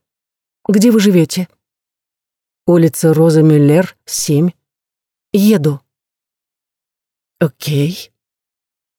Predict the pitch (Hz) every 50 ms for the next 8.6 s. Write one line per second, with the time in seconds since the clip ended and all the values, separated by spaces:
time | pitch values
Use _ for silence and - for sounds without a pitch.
0 | _ _ _ _ _ _ _ _ _ _ _ _ _ _ _ _ - 208 226 233
1 | 233 240 220 190 233 - - 175 147 139 151 147 143 143 147 147 151 151 151 -
2 | _ _ _ _ _ _ _ _ _ _ _ - 165 180 165 180 170 - - 165
3 | 180 175 175 170 170 - _ - 143 147 143 175 160 - 165 165 156 156 156 156
4 | 156 143 143 156 170 170 160 185 170 - _ _ _ _ _ _ _ - 160 165
5 | 160 165 170 175 170 170 - 165 160 151 165 160 160 160 160 160 143 151 185 202
6 | 196 - - 156 151 147 - _ _ - 156 143 - 156 - 175 165 - - -
7 | 165 - - - 170 160 139 165 156 139 147 151 143 139 143 - - 170 170 170
8 | 160 175 196 180 - - 170 160 170 170 165 151